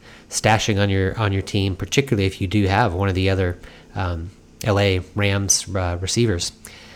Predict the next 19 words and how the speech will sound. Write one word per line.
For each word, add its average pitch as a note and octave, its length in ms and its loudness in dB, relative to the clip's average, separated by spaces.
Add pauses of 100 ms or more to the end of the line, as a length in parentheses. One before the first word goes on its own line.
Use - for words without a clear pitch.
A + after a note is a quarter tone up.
(680)
Last C3+ 280 8
week, D3+ 180 8
I B2+ 220 8
embarrassingly B2 1000 6
listed, A#2+ 500 4
uh, A2 300 4
Jordan B2 400 4
Matthews B2+ 460 6
because G2+ 280 2
he G#2+ 100 4
did A#2 180 4
have A2+ 160 6
his G#2 140 2
first A#2 360 4
great A#2+ 240 4
game A#2 240 6
in C#3 100 10
a C3+ 60 10
while, C#3+ 440 6